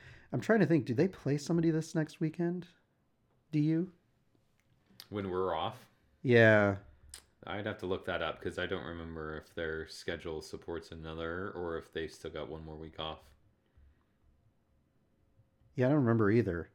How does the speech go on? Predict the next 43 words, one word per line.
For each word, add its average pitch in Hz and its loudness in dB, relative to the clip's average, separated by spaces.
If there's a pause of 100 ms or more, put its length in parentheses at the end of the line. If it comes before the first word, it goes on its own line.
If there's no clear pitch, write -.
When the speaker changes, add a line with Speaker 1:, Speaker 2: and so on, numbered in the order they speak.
(380)
Speaker 1:
It'll 117 4
be 120 6
interesting 117 0
to 92 -2
Speaker 2:
Let's 131 -4
Speaker 1:
see. 127 6
Speaker 2:
see 104 4
here. 98 -2
They've 117 4
got 113 4
Wisconsin, 101 -2 (320)
at 104 2
Wisconsin, 92 -6
January 90 -6
fourth 90 -8
and 80 -14
fifth. - -14 (240)
Speaker 1:
Okay, 143 6
so 117 0
that'll 190 8
tell 123 4
us, - -4 (100)
that'll, 123 2 (120)
that'll 120 0
tell 113 -2
us - -10 (140)
a - -4
lot, 95 -4 (1080)
you 101 -4
know, 98 0
Speaker 2:
Well, 104 0
Speaker 1:
in 101 0
the 95 -4
days 98 -2
leading 98 -4
up 95 -8
to - -20
this 92 -8
series, 95 -6
how, 92 -4
I 85 -16
Speaker 2:
that, 113 8
Speaker 1:
mean, 107 0